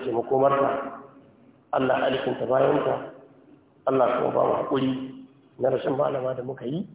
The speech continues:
Allah ya sa rashin ta zama alkhairi ga lahirarsa. Mu kuma Allah Ta'ala ya sanya mu zama masu haƙuri akan wannan rashi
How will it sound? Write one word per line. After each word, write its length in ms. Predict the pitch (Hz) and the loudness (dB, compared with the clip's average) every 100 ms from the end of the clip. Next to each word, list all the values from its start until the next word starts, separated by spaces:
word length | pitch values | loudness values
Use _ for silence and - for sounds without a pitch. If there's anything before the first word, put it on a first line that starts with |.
| - - - _ _ _ _ _ _ _ _ _ | -20 -20 -20 _ _ _ _ _ _ _ _ _
Allah 240 | - 135 123 | -2 2 2
ya 140 | 113 | 0
sa 560 | 143 147 - - - - | 2 2 2 0 -6 -6
rashin 260 | 135 127 147 | -4 -2 -4
ta 140 | 165 | -4
zama 180 | 127 135 | -2 -2
alkhairi 800 | 151 - - 160 156 - - - - - _ _ _ _ _ _ _ _ - | -2 -2 0 0 0 -6 -10 -12 -14 -20 _ _ _ _ _ _ _ _ -8
ga 280 | 127 127 131 123 | 0 2 2 2
lahirarsa. 880 | 139 147 160 147 - 170 127 - - - - - - _ _ _ - | 6 6 6 4 2 2 0 -4 -8 -12 -20 -20 -20 _ _ _ -2
Mu 100 | 139 147 | 0 2
kuma 160 | 151 | 2
Allah 200 | 147 151 | 4 4
Ta'ala 420 | 135 139 139 139 - | 4 2 2 2 2
ya 120 | - | 2
sanya 180 | 147 143 | 0 0
mu 120 | 135 | 0
zama 180 | 131 135 131 | -2 -4 -4
masu 120 | - | -6
haƙuri 360 | 117 - 156 151 156 - - - - | -6 0 0 0 -4 -8 -14 -16 -20
akan 200 | 147 147 | -8 0
wannan 280 | 143 143 143 | 2 4 2
rashi 320 | 156 147 156 | 2 0 -2